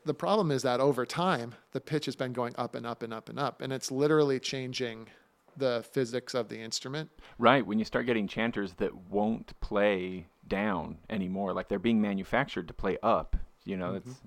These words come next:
Speaker 2: it's definitely, uh,
Speaker 1: Yep. And then, like, the hole spacing is getting closer together and it's
Speaker 2: Yeah.
Speaker 1: changing. And, like, some of the basic physics of how the chanter actually works, I think, is more and more challenging. Like, the, the actual stability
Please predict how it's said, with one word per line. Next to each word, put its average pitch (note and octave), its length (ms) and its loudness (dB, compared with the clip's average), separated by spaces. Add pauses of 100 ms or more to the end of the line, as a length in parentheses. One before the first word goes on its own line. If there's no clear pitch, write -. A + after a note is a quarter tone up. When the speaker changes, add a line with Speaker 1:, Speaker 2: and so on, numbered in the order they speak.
Speaker 2:
it's - 160 -20
definitely, E2+ 560 -10
uh, - 220 -10 (580)
Speaker 1:
Yep. C3 200 -4 (640)
And D#3+ 140 2
then, D#3 120 0
like, C#3 220 0
the C#3+ 80 0
hole D#3 220 6
spacing D3 460 0
is C3 120 -4
getting B2+ 240 -4
closer C3 340 -2
together B2 400 -2
and C3 80 -6
it's G2 120 -4
Speaker 2:
Yeah. F#2 100 -2
Speaker 1:
changing. C#3+ 460 -6 (460)
And, D3+ 120 0
like, C3+ 200 -4
some D#3+ 200 0
of C#3 60 0
the C3 80 -4
basic C3 400 -2
physics B2+ 440 -2
of A#2 160 -2
how B2 240 -2
the A#2 120 -6
chanter A#2 640 -6 (460)
actually B2 360 -4
works, C3 600 -6
I B2+ 60 -18
think, C3 240 -8
is B2 180 -14
more B2+ 200 -2
and A#2+ 80 -6
more A2+ 140 -8
challenging. B2 540 -2
Like, B2+ 220 -10
the, B2 260 -8 (120)
the B2+ 320 -4
actual B2 380 -6
stability C3 920 0